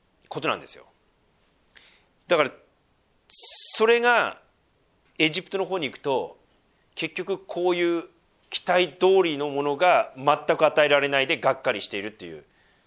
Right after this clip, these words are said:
そういうことなんですね。で、六節をご覧ください。「ネゲブの獣に対する宣告。苦難と苦悩の地を通り、目獅子と、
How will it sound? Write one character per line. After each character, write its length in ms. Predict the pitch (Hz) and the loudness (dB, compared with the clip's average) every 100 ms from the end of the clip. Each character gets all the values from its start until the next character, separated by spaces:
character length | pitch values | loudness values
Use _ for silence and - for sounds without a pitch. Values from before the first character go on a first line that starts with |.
| _ _ | _ _
そ 240 | - 185 | -8 -2
う 60 | 180 | -2
い 60 | 170 | -2
う 80 | |
こ 120 | 147 123 | -6 -10
と 60 | |
な 80 | 90 | -12
ん 20 | |
で 60 | - | -14
す 100 | - | -18
ね。 180 | 180 _ _ _ _ _ _ _ _ _ _ _ _ _ _ _ - | -18 _ _ _ _ _ _ _ _ _ _ _ _ _ _ _ 0
で、 140 | 240 | 2
六 160 | 196 185 | 4 2
節 180 | 175 131 | -2 -2
を 40 | |
ご 60 | 110 | -2
覧 100 | 92 | -2
く 40 | |
だ 60 | - | -8
さ 100 | - | -10
い。 60 | - | -6
「ネ 200 | 165 240 | -2 0
ゲ 140 | 269 | 0
ブ 100 | 247 | 0
の 220 | 196 123 - | 2 0 -2
獣 380 | 160 165 165 165 | -2 0 0 0
に 280 | 165 160 - | 0 -2 0
対 220 | 151 147 | 0 0
す 140 | - | -2
る 80 | 165 | -2
宣 220 | - 123 | 0 -2
告。 320 | 107 - 95 _ _ _ _ _ _ _ - - - - | -2 -10 -12 _ _ _ _ _ _ _ -20 -20 -20 -16
苦 160 | - 247 | -4 0
難 240 | 277 254 | 0 0
と 100 | 156 | -4
苦 140 | 143 156 | -2 0
悩 140 | 170 | 0
の 120 | 175 | 0
地 180 | 170 185 | -2 -2
を 80 | 156 | -2
通 240 | 139 113 101 | -2 -6 -4
り、 300 | 139 104 _ _ _ _ _ | -4 -6 _ _ _ _ _
目 300 | 101 131 175 | -6 -2 -2
獅 140 | 196 220 | 0 0
子 220 | - - | -2 0
と、 380 | 202 190 - | 2 2 -2